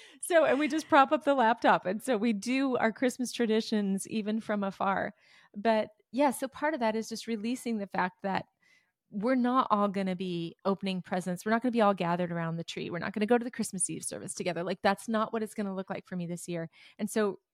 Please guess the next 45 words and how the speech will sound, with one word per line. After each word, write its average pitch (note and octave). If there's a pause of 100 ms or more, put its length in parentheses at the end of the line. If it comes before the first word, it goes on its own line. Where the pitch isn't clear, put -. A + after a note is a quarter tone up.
(120)
releasing A3+
that F3+ (880)
and F#3+
not A3
feeling A3
disappointed A#3
in E3+
that, E3+ (520)
but G3+ (360)
truly C4+ (340)
recognizing G3+
that F#3 (580)
honestly, E4+
everything C4+
that B3
I A3+
need, G#3
I B3
know C#4+
this C#4+
seems -
cliche, B3+
and A#3
I'm A#3
really C#4
trying, A#3+ (120)
I'm A3+
really C4
not A3
trying A3+
to G#3+
be G#3+
cliche G#3
in G#3
saying G3+
this A3
at A3+
all. G3+
I'm G3+
genuinely G#3+
saying F#3+
from G3+
my F#3
heart, F3
like, G3